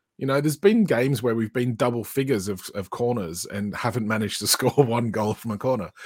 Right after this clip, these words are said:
Um, surely, like, just out of the, you know, realms of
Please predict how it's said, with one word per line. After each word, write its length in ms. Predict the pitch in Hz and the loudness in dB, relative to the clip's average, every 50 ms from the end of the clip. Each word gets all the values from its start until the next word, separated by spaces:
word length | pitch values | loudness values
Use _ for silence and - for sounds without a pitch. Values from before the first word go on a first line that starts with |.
| - - - - - - | -16 -16 -18 -16 -8 -6
Um, 320 | 104 104 107 107 104 107 | -4 -2 -2 -2 -2 -4
surely, 320 | 104 - 156 147 123 117 110 | 0 4 4 4 6 4 2
like, 120 | 107 104 | 0 0
just 240 | 95 120 - - - - | 0 -2 -2 -2 -4 -2
out 180 | - 117 113 113 | 0 0 2 2
of 240 | 110 104 104 101 - | 0 -2 -4 -8 -6
the, 400 | - 110 107 107 104 104 101 98 98 104 - _ - | -4 -4 -2 -2 -2 -2 -4 -6 -8 -12 -16 _ -14
you 180 | - 113 110 | -10 -6 -6
know, 120 | 98 95 101 | -4 -4 -4
realms 460 | 107 110 107 110 107 107 107 104 101 | -4 -2 0 0 0 2 0 0 -2
of 320 | 107 101 101 101 - - | -2 -2 -4 -6 -8 -12